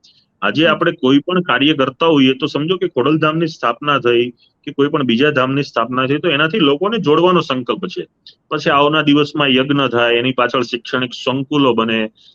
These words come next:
Speaker 1: આજે ખોડલધામ કેન્સર હોસ્પિટલનું નિર્માણ કર્યું છે, તો પછીના આયામો બધા હોય છે અલગ અલગ. અત્યારે
Speaker 2: હમ.
Speaker 1: માત્ર જે તે હેતુ છે કે વિનુભાઈ શિંગાળાની પ્રતિમા સ્થાપિત થાય. કાલે પ્રતિમાના સ્થાપન થયા પછી ત્યાં લોકો આવે, મળે, એકબીજા વિશે વિચાર ગોષ્ઠી થાય, કંઈક નવા સંકલ્પો લેવાય,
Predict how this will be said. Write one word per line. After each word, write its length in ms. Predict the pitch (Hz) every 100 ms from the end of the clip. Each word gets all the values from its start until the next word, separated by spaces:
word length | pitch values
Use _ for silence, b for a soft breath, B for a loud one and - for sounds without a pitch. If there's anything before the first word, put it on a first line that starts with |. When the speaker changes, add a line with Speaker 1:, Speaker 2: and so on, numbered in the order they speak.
| _
Speaker 1:
આજે 180 | - 110
ખોડલધામ 480 | 120 117 127 131 131
કેન્સર 320 | 123 123 123
હોસ્પિટલનું 600 | 113 101 - 160 143 135
નિર્માણ 320 | 123 117 123 127
કર્યું 220 | 131 143
છે, 120 | 190
તો 120 | 220
પછીના 400 | 226 151 - 160
આયામો 400 | 135 113 127 127
બધા 200 | 113 98
હોય 180 | 90 87
છે 140 | 87
અલગ 220 | 85 82 78
અલગ. 180 | 78 - b b b _
અત્યારે 280 | - 151 190
Speaker 2:
હમ. 80 |
Speaker 1:
માત્ર 300 | 147 139 175
જે 160 | 175 175
તે 380 | 170 180 180 180 _ _ _ _ _ _ _ _
હેતુ 280 | 113 120 170
છે 180 | 175 175
કે 400 | - _ _ 156
વિનુભાઈ 340 | 131 147 160
શિંગાળાની 480 | 156 139 147 143 165
પ્રતિમા 420 | 180 151 139 127
સ્થાપિત 420 | 113 - 98 90 -
થાય. 120 | 80 - b b _
કાલે 260 | 101 139
પ્રતિમાના 580 | 160 127 123 147 147 147
સ્થાપન 480 | 139 - 143 147 139
થયા 240 | 131 131
પછી 260 | 135 131 135
ત્યાં 180 | 135 123
લોકો 300 | 113 120 135
આવે, 400 | 117 120 135 123
મળે, 400 | 110 107 123 120
એકબીજા 300 | 120 117 120
વિશે 220 | 117 120
વિચાર 320 | 107 107 127
ગોષ્ઠી 380 | 117 113 - 113
થાય, 180 | 110 110
કંઈક 180 | 110 104
નવા 200 | 104 113
સંકલ્પો 540 | 110 107 127 127 120
લેવાય, 320 | 113 110 104